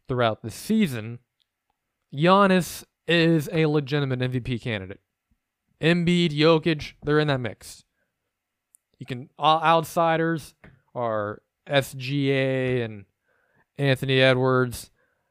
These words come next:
But right now, if I had to give the award this morning, it would be to Giannis. Like, that other night, nineteen of, nineteen of twenty-eight,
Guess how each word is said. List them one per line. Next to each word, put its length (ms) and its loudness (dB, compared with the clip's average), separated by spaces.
But 120 -4
right 340 2
now, 280 4
if 120 -2
I 140 2
had 340 -2
to 320 -10
give 680 2
the 140 2
award 880 0
this 500 0
morning, 640 -6
it 180 -2
would 220 -2
be 220 -2
to 600 -4
Giannis. 520 -4
Like, 280 -2
that 200 2
other 180 2
night, 300 -2
nineteen 600 -2
of, 180 -6
nineteen 640 -4
of 100 -12
twenty-eight, 540 -8